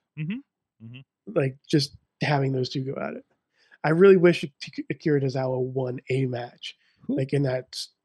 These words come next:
Speaker 2: tournament
Speaker 1: Who
Speaker 2: type
Speaker 1: would have
Speaker 2: thing.
Speaker 1: thought that Shawn Michaels would have been such a creative mind? You know, I mean,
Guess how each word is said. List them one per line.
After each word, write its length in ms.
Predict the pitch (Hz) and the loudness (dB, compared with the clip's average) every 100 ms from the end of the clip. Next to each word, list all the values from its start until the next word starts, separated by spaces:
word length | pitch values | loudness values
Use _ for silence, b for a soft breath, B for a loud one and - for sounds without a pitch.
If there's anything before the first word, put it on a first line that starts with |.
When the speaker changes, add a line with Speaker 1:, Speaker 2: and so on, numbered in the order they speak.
| - | -10
Speaker 2:
tournament 480 | - 143 139 - 269 _ | -2 -2 -2 -8 -12 _
Speaker 1:
Who 40 | - | 2
Speaker 2:
type 140 | 381 | 4
Speaker 1:
would 140 | 415 415 | 6 4
have 100 | 330 | 0
Speaker 2:
thing. 80 | - | 0
Speaker 1:
thought 340 | 220 139 113 | 2 2 -2
that 120 | 107 | -4
Shawn 340 | - 151 180 151 | -2 -2 -2 -2
Michaels 400 | 147 - 107 101 | -4 -2 -6 -2
would 120 | 110 | -4
have 80 | 107 | -2
been 120 | 104 | -4
such 280 | - 117 - | -4 -4 0
a 140 | 117 | -2
creative 420 | 101 120 110 123 107 | -2 -2 -2 -2 -6
mind? 400 | 98 92 85 _ _ _ _ _ - | -8 -10 -16 _ _ _ _ _ 0
You 100 | 143 | 2
know, 460 | 160 165 190 190 - | 4 4 2 0 2
I 140 | 156 | 4
mean, 560 | 156 160 147 143 139 | 4 2 2 0 -2